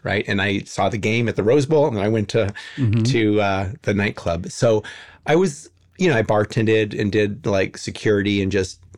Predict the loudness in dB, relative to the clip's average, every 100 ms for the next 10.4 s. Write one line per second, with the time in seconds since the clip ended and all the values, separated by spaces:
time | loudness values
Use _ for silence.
0 | -8 -2 0 0 -2 -4 0 0 0 0
1 | 0 -2 -4 -4 -4 0 0 0 0 0
2 | 2 0 -2 -8 -4 0 0 0 -2 -2
3 | -2 0 -2 -6 _ -16 -14 -16 -18 _
4 | -6 0 2 2 2 2 2 2 0 -4
5 | _ -6 -2 0 -2 -6 -2 -2 -2 -6
6 | 0 0 0 -2 0 2 0 0 0 0
7 | 0 -2 -2 0 -2 -2 -2 -2 -2 -2
8 | -2 0 0 0 -8 -20 -20 -14 -4 -2
9 | 0 2 2 0 0 -2 0 -2 0 -4
10 | -2 0 0 -6